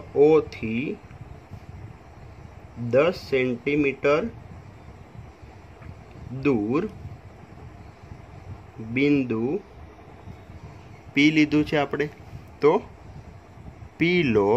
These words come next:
કે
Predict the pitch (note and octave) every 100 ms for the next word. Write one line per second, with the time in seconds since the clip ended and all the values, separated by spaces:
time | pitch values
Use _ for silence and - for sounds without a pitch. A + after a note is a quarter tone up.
0 | G3 - - - - - - - - -
1 | - - - - - - - - - -
2 | - - - - - - - - - -
3 | - - - D3+